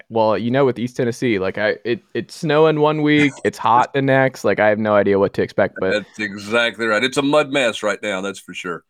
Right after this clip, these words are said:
Speaker 1: It is a mud mess. Um, the best Vol transfer thus far will be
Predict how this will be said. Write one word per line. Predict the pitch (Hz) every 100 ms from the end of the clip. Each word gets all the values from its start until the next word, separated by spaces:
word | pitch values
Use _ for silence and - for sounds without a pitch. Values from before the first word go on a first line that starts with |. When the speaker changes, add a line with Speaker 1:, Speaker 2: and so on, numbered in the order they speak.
| _
Speaker 1:
It | 117
is | 120
a | 139
mud | 127 120
mess. | 120 98 - - _
Um, | 131 143 139 139 127 110 101 - -
the | 156
best | - 165 190 285 - - - -
Vol | 165 147 151
transfer | 151 147 135 131 117 107
thus | - 107
far | - 113
will | 107
be | 104 101